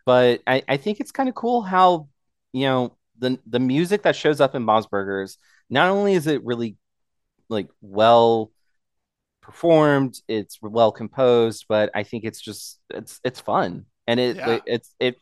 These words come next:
Speaker 1: feels natural for the story.
Speaker 2: This was a hoot for us because Mike actually is not a big Bob's Burgers fan, my husband Mike.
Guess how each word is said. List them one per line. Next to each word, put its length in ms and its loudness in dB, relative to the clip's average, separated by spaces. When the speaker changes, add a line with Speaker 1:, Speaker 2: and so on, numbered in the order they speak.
Speaker 1:
feels 340 -2
natural 500 -2
for 240 -8
the 60 -16
story. 500 -14
Speaker 2:
This 220 -6
was 140 -8
a 80 -2
hoot 240 -6
for 120 -8
us 200 -8
because 280 -10
Mike 220 -10
actually 380 -8
is 160 -12
not 320 -12
a 60 -14
big 340 -16
Bob's 260 -16
Burgers 380 -18
fan, 240 -18
my 80 -20
husband 280 -20
Mike. 280 -20